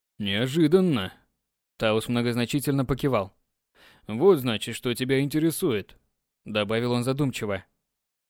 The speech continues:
О них не так много известно. Все, что знаю, поведаю,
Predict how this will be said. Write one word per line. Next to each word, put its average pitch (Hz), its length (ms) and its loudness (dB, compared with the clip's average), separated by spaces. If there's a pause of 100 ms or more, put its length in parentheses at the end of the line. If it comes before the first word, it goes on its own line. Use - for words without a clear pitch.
(160)
О 104 140 -4
них 156 260 -2
не 185 120 0
так 170 220 0
много 139 420 0
известно. 113 640 -2 (440)
Все, 180 240 0
что 156 240 0
знаю, 151 340 2
поведаю, 143 640 2